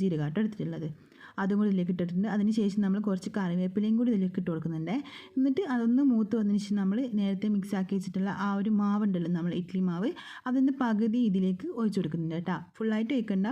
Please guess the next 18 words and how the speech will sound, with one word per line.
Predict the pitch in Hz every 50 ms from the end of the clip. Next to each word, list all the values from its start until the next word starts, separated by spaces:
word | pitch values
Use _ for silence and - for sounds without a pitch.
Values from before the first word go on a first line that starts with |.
| 262 -
പകുതി | 226 190 180 175 185 208 190 - 185
ആദ്യം | 180 175 196 202 214 214 190
ഒഴിച്ച് | 180 170 180 156
കൊടുക്കുക. | - - - 202 294 - - - _ _ _ _ _ _ _ _ _ _ _ -
അപ്പോൾ | 247 240 262 269
ഇനി | 277 311 359 330
നമുക്ക് | 269 247 233 220 285 - - 226
ഇതിലേക്ക് | 208 226 208 208 202 190 202 - 359 381
നമ്മൾ | 330 262 226 220 220 214
നേരത്തെ | 214 202 190 208 208
ഉണ്ടാക്കി | 202 190 185 185 208
വെച്ചിട്ടുള്ള | 185 - - 208 196
ആ | 185 180
ഒരു | 190 202 196
മുട്ടയുടെ | 190 180 - 185 180 185 208 220
മസാല | 208 190 180 - 185 175 180 185
ഉണ്ടല്ലോ, | 196 185 160 156 160
ദാ | 160